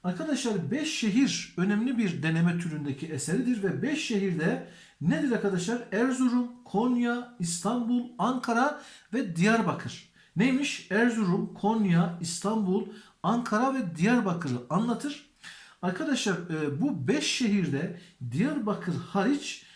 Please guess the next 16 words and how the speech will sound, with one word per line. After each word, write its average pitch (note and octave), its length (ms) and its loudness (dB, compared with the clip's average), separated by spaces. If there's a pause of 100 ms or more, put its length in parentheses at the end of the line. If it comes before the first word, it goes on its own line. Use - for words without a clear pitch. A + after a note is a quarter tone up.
(180)
bütün B3+ 640 -2
saymış A3 420 -2
olduğu E3 240 0
şehirlerde A3 720 0 (280)
öğretmenlik G3 800 0
yapmıştır E3+ 600 -4 (240)
ve A#3+ 240 -2 (160)
oralarda F#3+ 1120 -2
gördüklerini, F#3 1000 0
hissettiklerini, E3 840 -4
duyduklarını F#3 720 0 (280)
ne G#3+ 80 2
yapmıştır? G3+ 540 0
Beş A#3+ 200 2
Şehir F#3 360 0
adlı G3+ 480 0